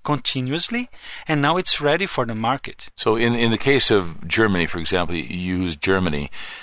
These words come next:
Speaker 2: they didn't want to develop it because it didn't fit any of the models that they had. Is that correct?
Speaker 1: <laughs> Yes. Now you are touching a very sensitive point because, uh, Doctor Keppe's theory in this inverted physics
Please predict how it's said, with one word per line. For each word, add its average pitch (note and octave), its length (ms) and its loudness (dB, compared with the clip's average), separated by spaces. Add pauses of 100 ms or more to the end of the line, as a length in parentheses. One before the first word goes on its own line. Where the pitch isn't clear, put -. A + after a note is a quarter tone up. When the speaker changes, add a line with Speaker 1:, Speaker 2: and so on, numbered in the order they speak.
(200)
Speaker 2:
they G2 200 4
didn't B2 340 2
want G#2+ 320 2
to G#2+ 100 0
develop F#2+ 480 2
it F#2+ 140 0
because G2 300 -2
it E2 120 -4
didn't G2+ 300 0
fit - 320 2
any G2 180 0
of F2 100 0
the E2+ 60 -2
models F2 520 2
that E2 160 -6
they D#2 140 -4
had. D2+ 340 -4
Is C2+ 140 -12
that F#2 140 -2
correct? F#2 300 -4
Speaker 1:
<laughs> - 260 -4 (680)
Yes. E3+ 480 4
Now G#3+ 140 2
you A3+ 180 4
are G3 80 4
touching F#3+ 380 0
a F3+ 60 2
very E3+ 220 2
sensitive E3+ 800 -2
point A2 500 -4
because, C#3 580 0
uh, C3 560 -4 (200)
Doctor D#3 300 2
Keppe's - 600 0
theory D3+ 720 0 (260)
in C3 220 0
this B2 220 -2
inverted B2 520 -2
physics - 760 -2